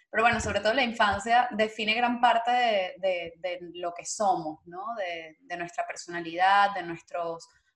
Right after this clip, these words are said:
valores, por supuesto, pero también de nuestros intereses y de cómo nos enfrentamos o, o cómo atravesamos ciertas situaciones en nuestra vida, ¿no? Entonces yo quisiera que nos contaras aquí, eh, un poquito sobre ese Samuel niño,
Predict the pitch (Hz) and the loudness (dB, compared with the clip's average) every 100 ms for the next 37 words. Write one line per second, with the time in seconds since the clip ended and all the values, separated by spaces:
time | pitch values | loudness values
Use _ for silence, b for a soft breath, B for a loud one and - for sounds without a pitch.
0 | _ 175 165 185 190 202 208 - - 202 | _ 2 4 4 2 -2 -8 -10 -4 -2
1 | 214 208 208 208 190 175 175 180 214 202 | -2 -4 -6 -6 -6 -8 -8 -8 -8 -10
2 | 190 165 160 185 208 208 208 202 202 180 | -10 -8 -2 0 0 0 -2 -2 -4 -6
3 | 180 185 190 208 240 226 190 - 170 170 | -6 -6 -6 -2 -2 -2 -6 -4 -4 2
4 | 180 180 202 226 b b b b _ 196 | 2 2 0 -8 b b b b _ 6
5 | 202 190 190 185 196 196 196 214 - 208 | 8 10 10 8 6 4 4 6 8 6
6 | 190 202 185 196 - 208 214 214 226 180 | 4 0 0 -2 -2 -2 -2 -4 -4 -6
7 | - 180 175 185 202 185 - 175 226 294 | -4 -6 -6 -6 -6 -6 -2 2 4 4
8 | 165 175 302 - B B B B - 247 | 2 0 -2 -4 B B B B -2 2
9 | 269 311 349 370 359 359 370 330 262 - | 4 4 4 4 4 6 8 8 8 6
10 | 214 208 196 233 294 226 226 208 208 269 | 4 6 6 6 4 2 -2 0 2 0
11 | - 208 190 175 170 - 202 208 - 220 | 0 2 4 2 -2 -8 -10 -10 -8 -8
12 | 247 220 - 247 269 233 185 170 175 - | -6 -8 -8 -6 -4 -2 -2 -2 -4 -8
13 | 240 233 190 175 170 180 196 240 233 208 | -8 -6 -4 -2 -2 -4 -2 0 0 0
14 | 202 214 254 | -2 -4 -6